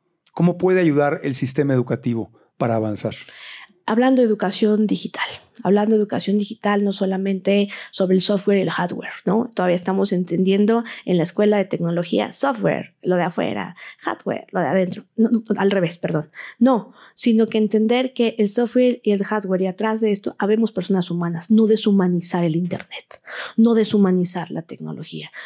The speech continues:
Speaker 2: no deshumanizar este uso y además acercar a las mujeres, a las personas, a través de la tecnología. Hay una brecha digital, solo el treinta por ciento de las mujeres estudian temas relacionados con tecnología,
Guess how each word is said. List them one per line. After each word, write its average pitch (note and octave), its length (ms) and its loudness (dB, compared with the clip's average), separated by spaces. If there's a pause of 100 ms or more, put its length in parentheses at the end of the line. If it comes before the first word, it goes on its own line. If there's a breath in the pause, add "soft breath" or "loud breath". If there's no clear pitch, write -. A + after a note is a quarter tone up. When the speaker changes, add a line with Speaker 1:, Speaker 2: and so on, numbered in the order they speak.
(140 loud breath)
Speaker 2:
no A3+ 160 6
deshumanizar G3 840 0
este G#3+ 380 0
uso G#3+ 300 0
y G#3+ 100 2
además F3+ 480 -2 (320 loud breath)
acercar A#3+ 640 0
a F4 60 2
las A3+ 200 2
mujeres, A#3 600 2
a E3 80 0
las E3+ 140 -2
personas, B3+ 760 0
a F#3+ 80 -4
través G#3+ 160 2
de C#4+ 40 4
la C#4 40 -4
tecnología. A#3+ 380 2
Hay C4+ 60 4
una C4+ 140 4
brecha C4+ 200 2
digital, C4 300 0
solo B3+ 180 4
el B3+ 60 2
treinta B3 300 0
por A#3 180 -4
ciento A3+ 320 0
de A#3+ 100 4
las G3 280 2 (280 loud breath)
mujeres G#3+ 600 2
estudian G#3 500 2
temas G3+ 280 0
relacionados F#3 500 -2
con F3 180 -4
tecnología, E3+ 680 -2